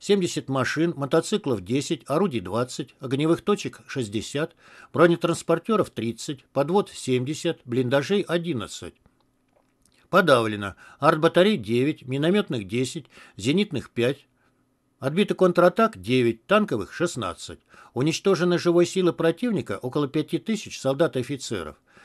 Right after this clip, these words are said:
Израсходовано около двадцати трех тысяч выстрелов.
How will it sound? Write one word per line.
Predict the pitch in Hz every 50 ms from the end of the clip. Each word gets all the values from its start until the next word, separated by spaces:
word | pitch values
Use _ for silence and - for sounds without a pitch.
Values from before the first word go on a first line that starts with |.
| - - -
Израсходовано | 127 123 117 151 156 160 - - 233 233 185 165 143 143 143
около | 135 - 143 131
двадцати | 117 135 131 - - 127 - 160
трех | - - 143 147 -
тысяч | - - 156 - 156 131 -
выстрелов. | 143 147 - - - 107 95 82 76 73 -